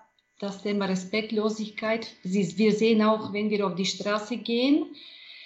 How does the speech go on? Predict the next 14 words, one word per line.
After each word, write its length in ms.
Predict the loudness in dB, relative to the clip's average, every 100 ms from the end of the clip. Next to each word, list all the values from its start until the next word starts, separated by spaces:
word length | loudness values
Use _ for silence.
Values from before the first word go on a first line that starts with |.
| -20 -20 _ _
ich 200 | -6 -4
glaube 340 | 2 2 2 0
schon, 300 | -2 -2 0
dass 340 | -2 -4 -12 -14
früher, 1000 | -6 0 2 2 0 -4 -4 -2 -2 -4 -8
äh, 60 | -4
die 60 |
Menschen 840 | -2 2 2 2 0 0 -2 -4
sich 300 | -8 -10 -2
nicht 200 | 0 0
so 140 | 0 -4
schnell 340 | 0 0 0
zu 240 | -2 -2 2
Wort 460 | 4 2 0 -12